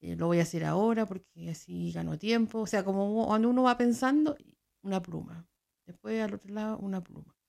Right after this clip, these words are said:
Y lo que se da mucho también en mi trabajo,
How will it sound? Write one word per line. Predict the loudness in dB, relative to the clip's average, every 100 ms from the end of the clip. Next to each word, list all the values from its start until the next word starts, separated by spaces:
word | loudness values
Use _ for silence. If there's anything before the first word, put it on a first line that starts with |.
| _ _ _ _ _ _ _ -10
Y |
lo | -8
que | -8
se | -8 -4
da | -2
mucho | 0 0 -2
también | -6 -4 -2
en | -2
mi | -4
trabajo, | -4 -2 -2 -2 -8 -12